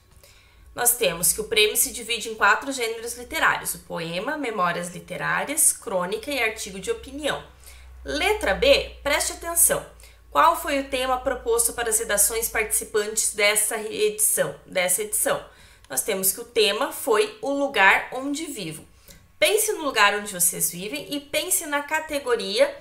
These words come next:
é, de gênero textual, pense no gênero textual, poema. Lá pra atividade vocês vão pens-, vão precisar saber o que é um poema e também de falar sobre o lugar onde vocês vivem.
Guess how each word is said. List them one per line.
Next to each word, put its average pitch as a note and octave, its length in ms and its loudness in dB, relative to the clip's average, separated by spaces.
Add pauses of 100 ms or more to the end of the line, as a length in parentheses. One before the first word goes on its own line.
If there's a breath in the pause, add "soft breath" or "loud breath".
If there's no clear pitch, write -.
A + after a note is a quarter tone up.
(400 loud breath)
é, A3+ 560 6
de G#3 180 -4
gênero G3+ 480 0
textual, F#3+ 560 -2
pense G#3+ 320 -2
no A3 100 -4
gênero A#3 460 2
textual, G3+ 800 2 (300)
poema. A#3 520 4 (140)
Lá G#3 360 6
pra C#4+ 140 2
atividade G#3 600 2
vocês A#3 280 -2
vão G3 160 -4
pens-, F#3+ 380 -4
vão G3+ 180 -8
precisar F#3+ 640 2 (200 loud breath)
saber G3 440 0
o F#3 60 -8
que F#3+ 100 -10
é F3+ 40 -2
um E3+ 80 -8
poema G#3 580 0
e C4+ 100 -6
também C4 500 0
de C#4 100 -8
falar A3 440 4
sobre A3 640 0 (360 loud breath)
o E4+ 160 -6
lugar C4 600 2
onde A#3 360 -6
vocês G#3+ 680 2
vivem. E3 480 -10